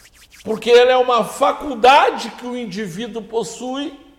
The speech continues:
é uma faculdade que o indivíduo possui para tomar,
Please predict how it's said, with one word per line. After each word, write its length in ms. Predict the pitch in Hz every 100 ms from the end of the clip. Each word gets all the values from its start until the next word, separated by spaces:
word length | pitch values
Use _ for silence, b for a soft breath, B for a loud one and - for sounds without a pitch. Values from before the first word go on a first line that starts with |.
| _ _ b b b b
é 80 | 196
uma 220 | 220 226
faculdade 800 | 170 277 285 294 247 226 214 175
que 100 | -
o 60 | 214
indivíduo 680 | 196 196 196 170 185 180 185
possui 720 | 214 214 - 233 254 285 B B B B B _ -
para 240 | 262 277
tomar, 1040 | 269 302 277 247 254 - - - - _